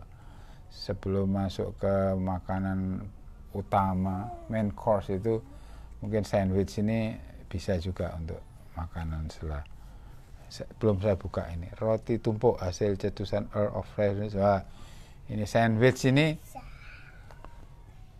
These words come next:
bisa juga dari bahan-bahan lokal seperti tahu, tempe, saya pikir ya. Kalau kita, kita kenal combro, oncom di jero. Nah, ini di format seperti sandwich saya kira ya bisa.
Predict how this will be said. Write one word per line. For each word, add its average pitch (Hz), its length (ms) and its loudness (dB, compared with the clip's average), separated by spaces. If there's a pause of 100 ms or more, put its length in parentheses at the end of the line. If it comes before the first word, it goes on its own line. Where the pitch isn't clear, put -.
bisa 135 320 10
juga 135 320 12
dari 139 280 12
bahan-bahan 120 560 8
lokal 127 480 6
seperti 123 680 0
tahu, 113 840 6
tempe, 113 560 6
saya 107 160 6
pikir 113 320 2
ya. 107 200 6
Kalau 113 280 4
kita, 110 400 2
kita 110 320 4
kenal 107 280 0
combro, 104 920 4 (960)
oncom 104 520 4
di 104 120 2
jero. 101 480 4
Nah, 85 240 -10 (160)
ini - 100 -4 (800)
di 113 100 2
format 110 400 6
seperti 113 360 0
sandwich 113 440 2
saya 107 120 2
kira 127 200 -2
ya 107 120 0
bisa. 104 400 -4